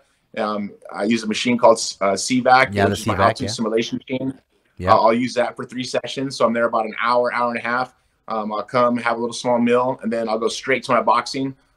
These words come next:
Speaker 1: which we'll do mitt work, um, Monday, Tuesday,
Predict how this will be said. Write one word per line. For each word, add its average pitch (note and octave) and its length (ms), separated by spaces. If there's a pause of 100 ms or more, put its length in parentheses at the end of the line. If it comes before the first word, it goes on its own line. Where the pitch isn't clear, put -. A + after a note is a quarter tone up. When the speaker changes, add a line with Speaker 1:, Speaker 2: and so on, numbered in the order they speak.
Speaker 1:
which A2+ 220
we'll A2+ 140
do A2+ 200
mitt B2 300
work, C3+ 500
um, A2 460 (320)
Monday, C3 840 (100)
Tuesday, B2+ 800